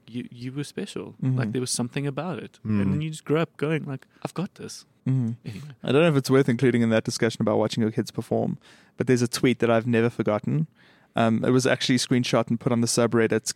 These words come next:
Speaker 2: "Kids are fucking stupid," which is brilliant to watch, <laughs> by the way. Uh, and this guy said, um, "I had to cancel my tickets to Glastonbury this weekend because my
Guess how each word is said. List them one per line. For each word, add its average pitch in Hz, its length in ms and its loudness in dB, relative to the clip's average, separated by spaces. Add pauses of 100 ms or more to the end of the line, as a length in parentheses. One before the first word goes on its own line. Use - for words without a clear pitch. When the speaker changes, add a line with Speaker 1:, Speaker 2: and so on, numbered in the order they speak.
Speaker 2:
"Kids 123 260 0
are 117 80 2
fucking 120 400 -4
stupid," 139 500 0 (380)
which - 160 -2
is 127 100 -2
brilliant 120 340 2
to - 120 -2
watch, - 360 0
<laughs> - 160 -4
by 170 60 -2
the 139 140 4
way. 139 160 4 (500)
Uh, 127 40 2 (180)
and 139 100 2
this 139 140 2
guy 127 180 4
said, 127 400 4
um, 127 320 4
"I 127 200 4
had 131 240 0
to 139 120 0
cancel 120 440 0
my 113 260 2
tickets - 380 -4
to 120 80 -4
Glastonbury 113 540 0
this 110 200 -4
weekend 110 420 -4
because 110 380 -2
my 110 300 -4